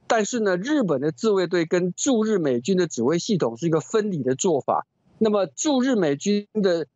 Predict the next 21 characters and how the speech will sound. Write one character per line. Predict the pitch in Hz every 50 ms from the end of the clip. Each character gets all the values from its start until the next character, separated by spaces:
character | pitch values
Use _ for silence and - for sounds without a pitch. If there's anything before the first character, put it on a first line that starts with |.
| _ _
这 | - 190
个 | 170 170
最 | 156 - 254 226 190
高 | 185 _ 208 202 208
层 | 202 - 151 160 170
级 | 143 127 120
只 | 127 160
有 | 160 143 123
到 | - 175 165 143 131 110 - _
三 | - 185 180 185 175
星 | - 185 170 170
的 | 160 147 139
这 | 147 - 165 143
个 | 143 139 127
上 | - - 180 156 147
将。 | - 202 175 - - _ _ - _ _ _ _
那 | 190 170
么 | 165 151
同 | - - 160 170 202 269 269
时 | - - 180 160
呢， | 165 165 165 170